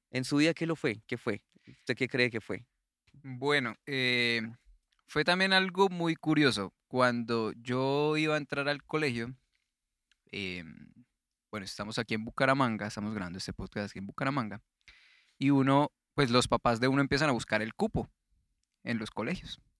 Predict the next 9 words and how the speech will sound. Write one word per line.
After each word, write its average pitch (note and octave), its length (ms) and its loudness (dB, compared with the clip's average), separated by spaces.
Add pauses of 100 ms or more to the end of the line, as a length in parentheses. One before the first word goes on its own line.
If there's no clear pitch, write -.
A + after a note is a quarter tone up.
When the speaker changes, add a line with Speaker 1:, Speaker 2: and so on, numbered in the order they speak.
Speaker 2:
¿sí? B2+ 60 -6
Speaker 1:
Ok. B2 100 -6
Speaker 2:
El C3+ 260 0
cupo A#2 200 -10
en A2+ 80 -4
los A2 80 -6
colegios A2+ 300 -2
públicos. - 440 -2 (1400)
Y F#3+ 440 2